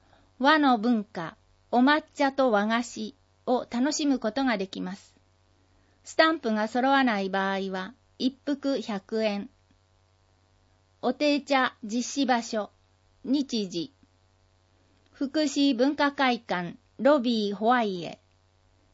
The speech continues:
三日、日曜祝日。九日、土曜。十日、日曜。十六日、土曜。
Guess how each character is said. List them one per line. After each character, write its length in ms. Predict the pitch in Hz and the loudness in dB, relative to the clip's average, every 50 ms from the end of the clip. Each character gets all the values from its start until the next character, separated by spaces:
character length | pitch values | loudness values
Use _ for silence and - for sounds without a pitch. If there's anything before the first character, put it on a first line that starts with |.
| _ - | _ 2
三 160 | 240 254 254 254 - _ - | 2 2 2 2 -2 _ 0
日、 240 | 262 262 254 - - _ _ _ _ _ - | 2 2 2 2 -2 _ _ _ _ _ -4
日 380 | 226 240 262 254 - 302 302 | 2 2 2 2 2 0 2
曜 340 | 294 285 277 254 208 190 208 | 4 4 6 6 4 2 0
祝 320 | - - 226 220 - 233 214 | -4 -6 -8 -4 -4 -6 -4
日。 440 | 202 208 202 _ - 185 175 - _ _ _ _ _ _ _ _ _ - | -4 -6 -10 _ -10 -10 -10 -10 _ _ _ _ _ _ _ _ _ -2
九 260 | - 254 247 - 277 | -2 -2 2 2 4
日、 480 | 277 277 269 262 269 - 247 233 226 - _ _ - | 4 4 4 2 0 0 -2 -2 -2 -4 _ _ -6
土 180 | 208 226 233 233 | -2 0 0 2
曜。 400 | 247 254 247 220 180 175 - - _ _ _ _ _ _ _ _ _ _ _ _ - | 4 4 4 4 2 0 -4 -12 _ _ _ _ _ _ _ _ _ _ _ _ 0
十 280 | 285 285 285 285 277 | 4 6 6 6 6
日、 340 | 277 - - 262 240 226 - _ _ _ _ - | 4 0 0 0 0 0 -2 _ _ _ _ -4
日 380 | - 233 254 254 247 - 269 269 | 0 2 2 2 2 2 0 4
曜。 340 | 262 247 226 190 170 - - _ _ _ _ _ _ _ _ _ _ _ - | 6 6 6 4 2 -2 -8 _ _ _ _ _ _ _ _ _ _ _ -8
十 260 | 202 220 262 277 285 | -2 2 4 4 6
六 300 | 294 294 294 294 - 277 | 6 4 4 2 2 2
日、 540 | 262 254 254 254 240 - - 233 233 220 - - | 4 4 4 4 2 -2 -6 -8 -8 -8 -10 -10
土 220 | - 202 240 240 240 | -2 2 2 4 4
曜。 400 | 247 247 247 233 196 175 - | 4 4 6 4 4 2 -2